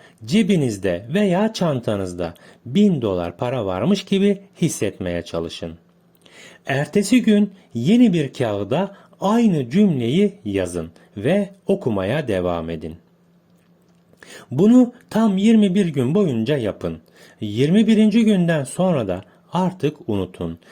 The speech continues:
Bu istekle ilgili hiçbir şey düşünmeyin. Merak etmeyin. Bin dolara gelecek gözüyle yanlış enerji vermeyin. Ancak bu parayı unutabilirseniz size gelecektir.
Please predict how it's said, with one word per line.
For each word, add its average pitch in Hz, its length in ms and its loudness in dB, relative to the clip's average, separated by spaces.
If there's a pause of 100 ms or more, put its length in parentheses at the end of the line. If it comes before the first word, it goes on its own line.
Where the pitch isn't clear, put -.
(180)
Bu 220 200 2
istekle 214 580 -2
ilgili 98 540 -6 (340)
hiçbir 220 420 0
şey 147 340 -4
düşünmeyin. 82 640 -8 (280)
Merak 185 580 0
etmeyin. 87 640 -8 (440)
Bin 190 400 4
dolara 104 460 -2 (260)
gelecek 98 560 -2
gözüyle 139 640 0 (160)
yanlış 113 480 -2
enerji 107 520 -4
vermeyin. 80 520 -8 (460)
Ancak 208 540 2
bu 214 160 0
parayı 190 500 0 (200)
unutabilirseniz 151 1120 -2
size 101 320 -4
gelecektir. 87 800 -6